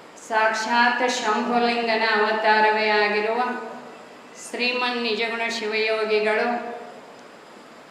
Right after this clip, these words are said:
ಈ ನಿಮ್ಮ ಬೆಂಗಳೂರು ಸಮೀಪವೇ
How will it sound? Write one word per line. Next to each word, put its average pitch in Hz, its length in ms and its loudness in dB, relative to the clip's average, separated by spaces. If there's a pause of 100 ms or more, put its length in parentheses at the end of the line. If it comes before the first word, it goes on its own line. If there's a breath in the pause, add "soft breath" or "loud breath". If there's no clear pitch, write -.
(200)
ಈ - 20 6 (280)
ನಿಮ್ಮ 214 240 2 (1040)
ಬೆಂಗಳೂರು 240 580 2 (140)
ಸಮೀಪವೇ 226 720 2